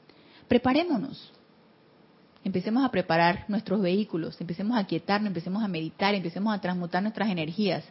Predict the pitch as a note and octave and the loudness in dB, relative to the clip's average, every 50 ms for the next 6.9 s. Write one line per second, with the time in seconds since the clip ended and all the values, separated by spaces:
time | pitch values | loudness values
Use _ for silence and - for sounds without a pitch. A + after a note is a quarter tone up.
0 | - - - - - - - - - - F3+ F#3 F#3 F3+ E3+ E3+ F3 F3+ - F#3+ | -20 -20 -20 -20 -20 -18 -20 -8 -2 0 2 2 4 4 2 2 0 0 -2 -4
1 | F#3+ E3 E3 F#3 D#3+ D#3+ D#3 D#3+ E3 E3+ - - E3 D#3+ - - - - - - | -2 -2 -2 -2 0 2 2 2 2 0 -2 -6 -6 -6 -6 -8 -8 -8 -10 -10
2 | - - - - - - - - - - _ _ - _ _ _ _ _ _ _ | -10 -10 -10 -12 -14 -18 -20 -20 -20 -20 _ _ -20 _ _ _ _ _ _ _
3 | _ _ _ - _ - - - F#3 E3+ F3+ A#3+ A#3+ A3 G#3 A3 A3 A3+ A3 G#3+ | _ _ _ -20 _ -14 -8 -6 -4 0 2 2 4 4 4 4 2 2 2 0
4 | G3+ - G#3 G#3 A3 G3+ - G3 G3 G#3 A3 A#3+ A#3 - F#3+ F#3 F#3+ F#3+ F#3+ - | -2 -2 0 0 0 2 2 4 6 6 6 6 6 4 2 2 2 0 -2 -4
5 | F3+ F#3 G#3 G3+ C4+ D4+ - - - D#3 - - - - - _ _ _ _ - | -4 -4 -2 -2 -2 -2 -4 -6 -8 -16 -20 -20 -20 -20 -20 _ _ _ _ -20
6 | _ - - - _ _ - - - - - _ _ - - - G3+ A3 | _ -20 -20 -20 _ _ -20 -20 -20 -20 -20 _ _ -10 -4 -2 -2 -2